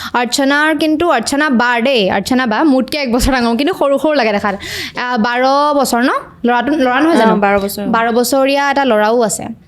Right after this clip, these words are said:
Speaker 1: দেখাত কিন্তু একদম নালাগে। আৰু, আৰু এটা কথা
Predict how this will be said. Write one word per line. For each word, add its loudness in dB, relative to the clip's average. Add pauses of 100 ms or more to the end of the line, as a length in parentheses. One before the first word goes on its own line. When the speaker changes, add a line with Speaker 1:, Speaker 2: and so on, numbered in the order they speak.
(200)
Speaker 1:
দেখাত -4
কিন্তু 0
একদম 0
নালাগে। -2 (320)
আৰু, 0
আৰু 0
এটা 0
কথা -2